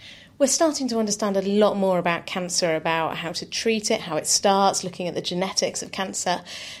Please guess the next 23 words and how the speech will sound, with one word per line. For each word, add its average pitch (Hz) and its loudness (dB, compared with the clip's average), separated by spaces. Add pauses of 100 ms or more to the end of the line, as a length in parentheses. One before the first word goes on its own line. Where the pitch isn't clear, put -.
(500)
It 277 2
seems 294 4
quite 240 0
a 208 4
recent 208 0
advance 196 2
to - -6
be 202 -4
bringing 196 0
evolution 196 -2
into 220 -2
this - -4
mix. - -4
Why 247 0
do 320 0
you 311 -2
think 285 -4
it's - -6
important 220 -2
that 180 0
we 196 0
do 208 0
bring 160 -2